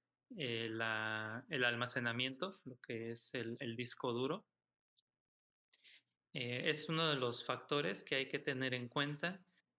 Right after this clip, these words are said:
si vas a generar eh, muchos archivos o si estos van a ser muy, eh, pesados en lo que es tamaño. Típicamente,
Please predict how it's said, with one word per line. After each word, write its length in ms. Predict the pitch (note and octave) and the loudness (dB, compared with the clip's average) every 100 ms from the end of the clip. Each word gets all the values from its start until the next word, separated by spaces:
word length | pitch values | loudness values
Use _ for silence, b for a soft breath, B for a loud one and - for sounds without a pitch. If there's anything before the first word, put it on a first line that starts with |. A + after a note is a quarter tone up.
| _ | _
si 440 | - - D3+ D#3 | -6 0 2 4
vas 320 | D3 C3+ - | 4 2 2
a 80 | C#3+ | -2
generar 840 | - B2 A#2+ B2 B2+ C3 C3 C3 - _ _ _ _ _ - | -2 -2 0 2 2 2 0 -4 -16 _ _ _ _ _ -8
eh, 340 | B2 A#2 A#2 A#2+ D3 | -2 0 -2 -4 -2
muchos 380 | C#3+ D3 C#3 | 0 0 0
archivos 840 | C3+ B2 - D#3+ D#3+ G3 G#3+ - _ _ _ _ _ _ _ _ _ _ - | 0 0 -2 -2 -2 -4 -6 -10 _ _ _ _ _ _ _ _ _ _ 2
o 480 | D#3+ E3 F3 E3+ - | 6 6 6 0 -6
si 460 | - D3 C#3+ D3 - | -4 0 0 0 0
estos 520 | D#3+ D#3+ D#3 D3 D3 | -2 0 2 2 0
van 200 | C#3 C3 | -2 0
a 80 | B2+ | -2
ser 580 | B2 B2+ B2 B2 A#2+ A#2+ | 0 0 0 0 -2 -6
muy, 600 | B2+ C3 C3 C3+ B2+ B2 C3 | -2 0 2 2 0 -4 -6
eh, 260 | A2+ A2 - | -4 -4 -4
pesados 500 | A#2 D#3+ E3 B2 B2 | 2 2 2 0 -2
en 140 | A2+ | -2
lo 80 | A#2 | -4
que 180 | B2+ A#2 | 0 0
es 160 | A#2+ | -2
tamaño. 440 | - A#2+ D3 B2+ A2 - B B B - | -2 2 2 0 -6 -14 B B B -4
Típicamente, 1000 | C#3+ D3 C#3+ C3 C#3 C#3 D3+ D3+ D3+ | -2 0 0 2 0 0 -2 -2 -8